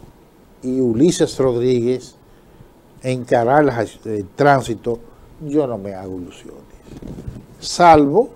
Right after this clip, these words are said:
que cuando entren, entren en operaciones, lo, el monorriel, el teleférico, eso pueda contribuir, porque muchos vehículos van a salir del escenario,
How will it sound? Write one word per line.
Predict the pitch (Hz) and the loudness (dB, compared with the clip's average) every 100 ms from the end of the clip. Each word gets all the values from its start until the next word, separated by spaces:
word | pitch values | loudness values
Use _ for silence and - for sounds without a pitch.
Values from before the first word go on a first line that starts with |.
| - - _ - _ - - | -20 -20 _ -20 _ -20 -2
que | 143 135 127 - | 4 4 4 0
cuando | 127 120 131 | -6 -2 -2
entren, | 139 151 127 | 0 -2 -4
entren | 127 151 143 143 | -4 -4 0 0
en | 139 | 0
operaciones, | 127 - 147 147 - 165 165 160 180 190 - - - - - - - | -2 0 0 0 4 8 8 6 2 -10 -16 -20 -20 -20 -20 -20 -8
lo, | 113 113 110 107 98 95 95 | -4 -2 -2 -2 -4 -6 -8
el | |
monorriel, | 95 110 110 135 156 156 165 240 247 _ - - - - - - - - - | -10 -8 -2 4 8 8 8 4 -6 _ -20 -20 -20 -20 -20 -20 -20 -20 -16
el | - 101 | -10 -8
teleférico, | 117 110 - 170 165 160 151 196 247 - - - - - - - - _ _ _ _ _ _ | -4 -4 6 8 8 6 4 0 0 -10 -20 -20 -20 -20 -20 -20 -20 _ _ _ _ _ _
eso | 151 147 143 | -2 -2 0
pueda | 143 131 | 0 0
contribuir, | 120 104 107 117 311 - _ - | 0 -2 2 4 2 0 _ -10
porque | - 123 135 113 107 | -8 -2 -2 -2 -12
muchos | 117 160 180 190 185 | -6 -6 0 -2 0
vehículos | 156 156 147 143 196 160 104 | 2 4 4 2 -2 -2 -4
van | 117 | -6
a | 123 | -6
salir | 120 104 123 | -8 -4 -4
del | 107 | -4
escenario, | 98 107 180 220 107 | -10 -8 -6 -6 -12